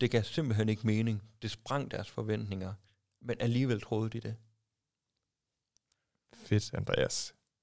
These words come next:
Speaker 2: Så kan du ikke bare lige kort opsummere de her tre punkter igen?
Speaker 1: Jo. Så det første punkt er, at teksten er troværdig,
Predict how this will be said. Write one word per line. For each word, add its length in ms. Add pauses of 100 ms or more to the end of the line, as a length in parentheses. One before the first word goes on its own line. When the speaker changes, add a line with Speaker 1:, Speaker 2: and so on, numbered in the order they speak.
(180)
Speaker 2:
Så 120
kan 80
du 40
ikke 140
bare 140
lige 180
kort 300
opsummere 580 (480)
de 40
her 120
tre 260
punkter 460
igen? 320 (720)
Speaker 1:
Jo. 300 (520)
Så 80
det 140
første 260
punkt 400
er, 200 (120)
at 140 (100)
teksten 680 (320)
er 220 (560)
troværdig, 640